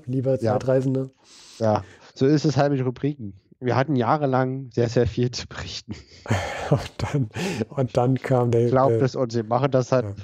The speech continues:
Speaker 2: neunzehnhundertvierzehn oder zweitausendvierzehn. Wir hatten eigentlich immer Material, aber es ist halt das irgendwie, nur, äh, das Buch habe ich noch nicht mal ansatzweise zur Hälfte durch, also da kommt wieder was.
Speaker 1: Oh,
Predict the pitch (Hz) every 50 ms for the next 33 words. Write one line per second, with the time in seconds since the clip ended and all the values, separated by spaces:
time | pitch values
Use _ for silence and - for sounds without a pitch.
0 | 95 107 - _ - 117 123 147 147 - - 143 127 127 127 135 123 - - 131
1 | 139 135 - - 120 123 127 123 123 120 - 123 117 117 113 110 98 98 95 98
2 | 98 - 101 98 - - 110 113 110 101 107 123 135 127 123 120 113 107 - -
3 | 117 117 110 110 107 104 98 - - _ - 113 107 101 104 104 101 95 95 90
4 | 95 98 - - 98 98 107 107 113 110 - 113 104 101 104 104 107 - 110 98
5 | 104 101 101 101 95 98 - - - - - - - - 127 139 170 190 170 -
6 | 127 131 131 123 123 120 - - 151 202 208 - 139 135 151 143 135 117 117 143
7 | 160 147 139 117 90 127 147 139 123 - 120 110 110 110 110 - 110 110 120 117
8 | 120 110 - 101 104 104 95 92 98 101 101 98 92 - 101 98 95 - 90 82
9 | 80 73 69 69 - - - _ - - - - - - 139 135 123 117 101